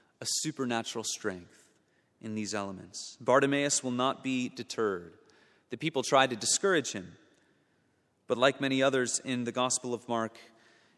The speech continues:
it is those who see Jesus for what he is, who will not be stopped from coming to him. They say, "I know who this Christ is, and I need him." Do you see Jesus for what he is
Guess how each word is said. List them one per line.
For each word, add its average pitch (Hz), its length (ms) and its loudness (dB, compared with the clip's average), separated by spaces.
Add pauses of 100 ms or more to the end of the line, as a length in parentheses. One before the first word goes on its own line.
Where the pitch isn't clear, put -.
(100)
it 135 120 0
is 127 200 2
those 147 480 2 (300)
who 131 120 -8
see 180 380 2
Jesus 143 640 -2
for - 180 -8
what 139 260 0
he - 240 -6
is, 110 720 -6 (440)
who 143 160 -6
will 143 320 0
not 143 340 -2
be 131 140 -8
stopped - 640 -4 (640)
from - 280 -10
coming 107 320 -8
to - 140 -8
him. 90 380 -16 (800)
They 117 100 -8
say, 120 340 2
"I 131 180 -2
know 135 440 2 (280)
who 131 100 -6
this 117 220 -6
Christ - 480 -6
is, 95 500 -10 (460)
and 117 120 -2
I 113 120 0
need 123 260 -4
him." 90 300 -12 (1200)
Do - 100 -6
you 147 200 0
see 147 200 -2
Jesus 123 480 -4
for 123 140 -8
what 120 220 -2
he 117 200 -4
is 98 320 -4